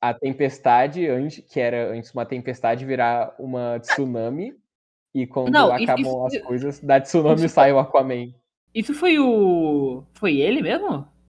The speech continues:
Speaker 1: Foi o Midas com a máquina que ele fez.
Speaker 2: Eu jurava que tinha sido a, hum, aqueles cara lá da instituição, não lembro o nome.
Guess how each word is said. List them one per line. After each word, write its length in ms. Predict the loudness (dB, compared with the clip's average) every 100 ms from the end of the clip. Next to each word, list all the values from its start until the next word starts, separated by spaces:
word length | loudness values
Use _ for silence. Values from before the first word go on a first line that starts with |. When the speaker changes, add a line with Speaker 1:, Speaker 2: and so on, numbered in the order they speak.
| _ _ _ _ _
Speaker 1:
Foi 180 | -2 0
o 40 | 0
Midas 400 | -4 -4 -6 -2
com 120 | -2
a 60 |
máquina 360 | 0 -4 -6 -8
que 120 | -8
ele 120 | -10
fez. 460 | -10 -8 -8 -10 _ _ _
Speaker 2:
Eu 120 | 0
jurava 320 | 4 4 4 2
que 80 | -2
tinha 140 | -2
sido 200 | -2 0
a, 500 | 4 4 4 4 2
hum, 380 | 0 -4 -6 -8 -12 _ _ _ _
aqueles 360 | -12 -8 -6 -4
cara 300 | 2 4 6
lá 160 | 6 6
da 160 | 4
instituição, 720 | 0 -8 -8 -8 -4 -4 -4
não 180 | -6 -6
lembro 160 | -4 -4
o 40 |
nome. 340 | -6 -8 -10